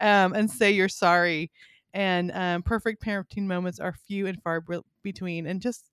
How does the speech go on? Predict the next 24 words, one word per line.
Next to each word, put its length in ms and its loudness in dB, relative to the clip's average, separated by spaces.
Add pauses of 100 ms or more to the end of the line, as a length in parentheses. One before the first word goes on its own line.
like 120 -10
you 60 -8
talk 200 -8
about, 120 -8
you 80 -8
know, 60 -8
even 220 -8
going 520 -4 (520)
to 220 -4
our 120 0
kids 280 -4
and 120 -6
apologizing. 680 -6
And 140 -4
I've 200 -2
noticed 580 -2
when 260 -4
I 300 -2
want 340 -2
to 140 -10
change 640 -6 (480)
something, 640 -4
if 140 -6
I 420 0